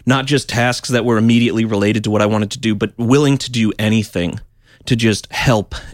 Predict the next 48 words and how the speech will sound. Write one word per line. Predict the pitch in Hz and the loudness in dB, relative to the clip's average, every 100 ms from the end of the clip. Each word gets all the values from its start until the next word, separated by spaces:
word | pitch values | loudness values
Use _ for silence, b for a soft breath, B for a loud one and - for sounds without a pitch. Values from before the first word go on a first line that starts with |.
| - | -4
and | 117 104 | -2 0
to | 113 | 0
make | 110 107 - | 2 0 -2
things | 113 104 104 120 | -2 -2 -2 -2
easier | 110 101 95 92 | -2 0 0 0
on | 104 101 | 2 0
other | 87 | 0
people. | 82 117 92 95 - | -2 -2 0 -2 0
And | 113 117 | 0 2
in | 120 117 | 4 2
turn, | 131 135 120 | 2 2 2
you | 117 | 0
find | - 120 110 | 0 0 0
people | 123 117 117 B B B B B | 0 2 0 B B B B B
that | 123 113 | 0 0
are | |
seeing | 101 - 143 139 117 | -2 2 4 4 4
your | 113 131 | 4 4
dedication | 131 113 - 113 - 113 | 2 0 0 -2 0 0
and | 107 | 2
your | 113 127 | 4 4
will | 110 104 98 B B - | 2 2 0 B B -6
to | - | 0
be | 123 123 | 4 4
investing | 110 113 120 - 123 | 4 2 0 2 2
into | 110 113 | 2 2
what | 113 - | 0 2
they're | 143 | 0
doing, | 110 117 101 | 2 2 2
and | 107 | 2
they | 107 123 | 4 4
in | 120 | 2
turn | 110 123 107 104 - | -2 -4 -2 -4 -6
start | - 120 117 | -2 -2 -2
to | - | -4
show | - 123 | 0 0
that | 104 107 | 2 -2
same | - - 113 113 110 101 - - | -4 -2 0 2 2 0 -6 -14
thing | - 131 113 | -2 0 2
back | 107 104 - | 0 -2 -2
towards | 120 98 | -4 0
you. | 117 | 0
They | 110 | 0
start | 107 113 - | 0 -4 -4
pouring | - 120 110 | -2 0 2
knowledge | 104 104 107 101 | 2 2 2 0
into | 107 101 110 | -2 0 -2
you | 101 | -2